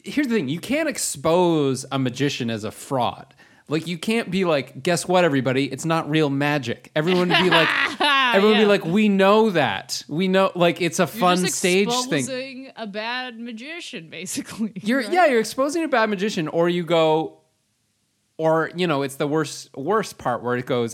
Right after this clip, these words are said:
Speaker 1: "I, I can talk to your dead relatives and they have important messages for you,
Speaker 2: Ugh.
Speaker 1: uh, but you need to pay me to do that." Like, then you go, "Guess what, everybody? This guy's a fraud."
Speaker 2: Yes.
Speaker 1: And you expose them.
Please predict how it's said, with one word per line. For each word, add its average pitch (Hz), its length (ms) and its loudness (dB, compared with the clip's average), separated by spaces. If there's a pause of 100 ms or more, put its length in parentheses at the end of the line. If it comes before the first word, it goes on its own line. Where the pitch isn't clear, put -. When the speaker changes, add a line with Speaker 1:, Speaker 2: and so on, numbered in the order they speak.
(120)
Speaker 1:
"I, 123 280 -2
I 110 100 -4
can 117 180 -8
talk 110 320 -8
to - 120 -10
your 104 120 -6
dead 98 260 -10
relatives 92 540 -12
and 110 160 -10
they 104 80 -6
have 107 120 -4
important 98 440 -10
messages 113 500 -10
for 139 240 -6
you, 175 260 -6
Speaker 2:
Ugh. 180 580 0
Speaker 1:
uh, 117 720 0 (200)
but 131 160 -8
you 123 80 -6
need 127 220 -4
to 110 60 -12
pay 101 280 -10
me 95 400 -14 (120)
to 101 100 -14
do 98 140 -10
that." - 260 -20
Like, 175 260 0
then 214 320 2
you 185 160 -2
go, 151 460 2
"Guess 233 220 -2
what, 294 140 4
everybody? 196 380 2
This 240 160 -4
guy's 202 240 0
a 233 60 -2
fraud." 247 680 0 (320)
Speaker 2:
Yes. 165 600 -8 (840)
Speaker 1:
And 147 180 -2
you 170 100 2
expose 233 460 0
them. 110 260 -4